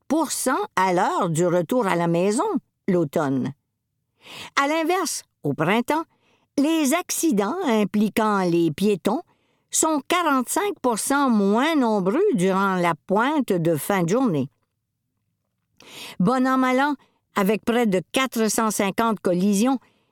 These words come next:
c'est le mois de novembre, en plein automne, qui est le plus accidentogène. Au printemps, le mois de mars est le moins occupé à ce chapitre, avec à peine deux cents accidents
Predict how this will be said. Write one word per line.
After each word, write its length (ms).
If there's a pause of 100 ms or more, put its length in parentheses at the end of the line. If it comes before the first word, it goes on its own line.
(320)
c'est 280
le 200
mois 340
de 120
novembre, 720 (200)
en 140
plein 280
automne, 520 (540)
qui 200
est 100
le 180
plus 640 (400)
accidentogène. 1300 (1400)
Au 120
printemps, 400 (460)
le 160
mois 200
de 60
mars 380 (140)
est 100
le 140
moins 560
occupé 440
à 80
ce 140
chapitre, 560 (580)
avec 300
à 80
peine 640
deux 280
cents 460
accidents 600